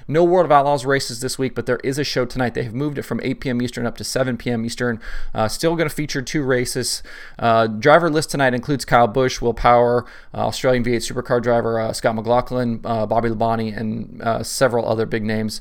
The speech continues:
Um, they're gonna run two races. Race one will be U M P Modifieds at Volusia Speedway Park, and then race two will be G T E Road Racing Cars at Lime Rock Park.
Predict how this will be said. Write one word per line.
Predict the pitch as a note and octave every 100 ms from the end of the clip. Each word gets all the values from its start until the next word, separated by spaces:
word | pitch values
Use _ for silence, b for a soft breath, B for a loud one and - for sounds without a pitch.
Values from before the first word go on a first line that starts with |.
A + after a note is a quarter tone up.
| B B B A#2+
Um, | A2
they're | A#2+
gonna | C3 B2+
run | B2+ A#2+
two | F3+
races. | D#3 C#3+ C#3 C3+ B2
Race | C#3 D3+
one | C#3
will | B2+
be | A#2+
U | A#2 C#3
M |
P | C#3
Modifieds | C3+ B2+ B2+ C#3 B2 G#2+
at | B2 A#2+
Volusia | C3+ C3+ -
Speedway | - A#2+ A#2
Park, | - A#2 A#2+ -
and | A2+
then | G#2+
race | A2+ A#2+
two | - C3
will | A#2+ A2+
be | A#2 G#2+
G | B2
T | A#2+ A#2+ A#2
E | A#2+
Road | A#2+ A#2
Racing | A#2 A#2+ A#2
Cars | - A#2 A2+ G#2+
at | A2+ G#2+
Lime | G#2+ A#2 A2+
Rock | A2 -
Park. | - B2+ -